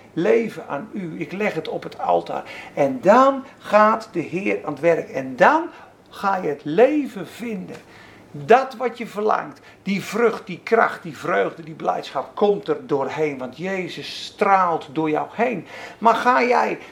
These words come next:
zelf bepalen wat je doet, elke dag maar weer: "Ik doe dit en ik bepaal dat." Ja, dan zegt de Heer: "Ja, lieve, ik hou van je, maar ik kan, ik kan niet regeren op dit moment. Jij moet mij toestaan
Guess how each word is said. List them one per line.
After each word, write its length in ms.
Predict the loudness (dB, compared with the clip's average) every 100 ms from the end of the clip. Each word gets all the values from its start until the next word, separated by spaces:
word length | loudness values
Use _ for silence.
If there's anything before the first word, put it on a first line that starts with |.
| -14
zelf 640 | -4 8 8 10 4 2
bepalen 640 | -6 2 4 4 0 -4 -8 -18 -4
wat 260 | -2 -2
je 120 | -6 -8
doet, 300 | -6 -6 -12 4
elke 440 | 8 8 8 0
dag 260 | 2 2 0
maar 160 | -8 -6
weer: 320 | -8 -8 -8
"Ik 300 | -6 -6 -8
doe 180 | -12 -6
dit 320 | 2 2 2
en 220 | -4 -6
ik 160 | -6 -8
bepaal 360 | 0 2 4 2
dat." 240 | 0 0
Ja, 280 | -2 -2 -6 -8
dan 140 | -2 -2
zegt 300 | 0 -2 -2
de 80 | -4
Heer: 140 | 2
"Ja, 140 | 2 2
lieve, 260 | -6 -10 -12 -12 -20 -20 -20 -20 -20 -20 _ _
ik 180 | -2 0
hou 280 | 4 4 4
van 300 | 0 0 0
je, 80 |
maar 140 | -4 -4
ik 200 | -6 -4
kan, 380 | 0 2 0 -6
ik 200 | -4 -4
kan 340 | -2 -2 -2 -2
niet 400 | -4 -4 -8 -16 -4
regeren 680 | -2 -2 -4 -4 -2 -4 -4
op 200 | -4 -4
dit 180 | -6
moment. 500 | -6 -8 -10 -14 -14 0
Jij 160 | 0
moet 320 | 2 0 0
mij 300 | 2 0 0 2
toestaan 760 | 4 4 2 -2 0 0 -2